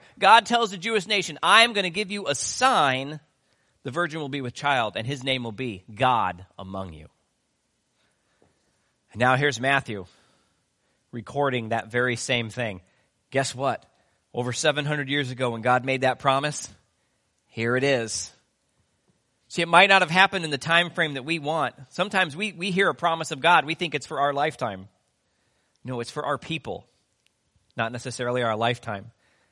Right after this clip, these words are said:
God fulfills the promise. And we can look back and gain faith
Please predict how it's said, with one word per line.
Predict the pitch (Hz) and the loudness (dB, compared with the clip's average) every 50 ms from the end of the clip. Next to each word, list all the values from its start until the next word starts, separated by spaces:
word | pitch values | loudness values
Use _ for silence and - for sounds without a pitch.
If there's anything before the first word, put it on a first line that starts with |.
| _ _ _ | _ _ _
God | - 123 127 123 | -2 -2 -2 -2
fulfills | - 127 113 - 139 127 120 98 | -4 -8 -8 -4 -4 -4 -4 -4
the | 113 | -6
promise. | - - 123 123 117 101 90 - - - - _ _ _ _ _ _ _ _ _ _ _ _ _ _ _ _ _ _ _ _ _ _ _ _ - | -4 -2 -2 -2 -4 -6 -10 -16 -18 -20 -20 _ _ _ _ _ _ _ _ _ _ _ _ _ _ _ _ _ _ _ _ _ _ _ _ -10
And | 123 123 | -8 -6
we | 127 139 131 | -4 -4 -4
can | - 135 131 123 | -4 -4 -4 -4
look | 120 123 151 170 170 - 120 | -2 0 0 0 0 -2 -4
back | 104 147 147 151 151 143 - | 0 2 4 4 4 2 0
and | 123 120 117 107 110 | -4 -6 -6 -4 -2
gain | 131 139 147 143 135 127 | -2 0 0 -2 -4 -6
faith | 117 - - 165 160 156 131 110 101 - - - - | -10 -6 0 2 2 2 2 0 -6 -12 -18 -20 -20